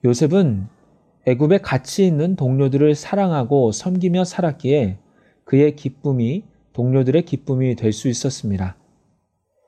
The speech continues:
또한 그는 자신을 종으로 팔아넘긴 형제들에게 복수한 것이 아니라 그들을 품고 섬기기로 작정하였기 때문에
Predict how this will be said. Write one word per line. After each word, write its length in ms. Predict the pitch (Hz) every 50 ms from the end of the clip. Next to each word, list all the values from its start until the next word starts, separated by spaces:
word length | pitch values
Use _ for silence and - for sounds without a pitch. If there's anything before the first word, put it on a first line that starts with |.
| _ _ _ _ _
또한 380 | - 175 175 156 120 110 104 -
그는 260 | - 147 160 196 190
자신을 520 | 190 - 120 117 - - 160 165 165 143 120
종으로 440 | - - 127 131 143 156 170 165
팔아넘긴 720 | - - - 190 190 185 175 156 131 120 139 160 175 175 170
형제들에게 720 | - - 202 202 196 208 185 170 151 139 135 147 143 143
복수한 540 | - - - - - - - 170 175 180 175
것이 200 | 165 160 165 196
아니라 420 | 170 127 110 123 143 143 110 104 - _ _ _ _ _ _ _ _
그들을 340 | _ - 139 147 156 165 160
품고 460 | 165 175 160 147 - 160 160 147 135
섬기기로 680 | 131 - - 202 202 202 208 196 175 165 147 160 165 165
작정하였기 800 | - - 143 120 - - - 170 165 160 156 151 143 139 - 147
때문에 520 | - - 135 117 107 101 101 110 156 190